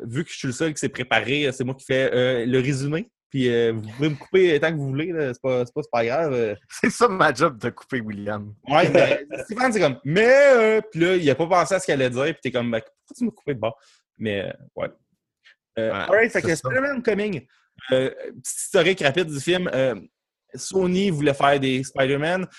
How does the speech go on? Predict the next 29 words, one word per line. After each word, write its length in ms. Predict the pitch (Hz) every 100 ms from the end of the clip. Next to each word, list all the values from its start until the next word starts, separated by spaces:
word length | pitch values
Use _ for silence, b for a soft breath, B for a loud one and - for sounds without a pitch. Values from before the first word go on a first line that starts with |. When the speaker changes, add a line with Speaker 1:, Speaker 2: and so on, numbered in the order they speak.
| B
Speaker 1:
Marvel 280 | 127 139 143
était 140 | 170 147
comme, 260 | 160 160
non, 200 | 160 175
s'il 200 | 202 -
vous 100 | 127
plaît. 280 | 131 147 175
Sony 260 | 180 156 160
a 20 |
fait, 160 | 156 -
fuck 220 | 165 -
you, 160 | 196
je 60 | 202
fais, 260 | - 123 131
euh, 220 | 113 110 110 110
Amazing 320 | 123 127 175
Spider-Man. 480 | - 180 185 202 180 b b _
Là, 140 | 139
le 120 | 165 160
un 220 | 180 156
a 40 |
marché 280 | 123 120 165
quand 100 | 143
même 80 | 151
pas 140 | 143 127
pire. 180 | 156
Ils 100 | 175
ont 60 | 139
fait, 100 | 143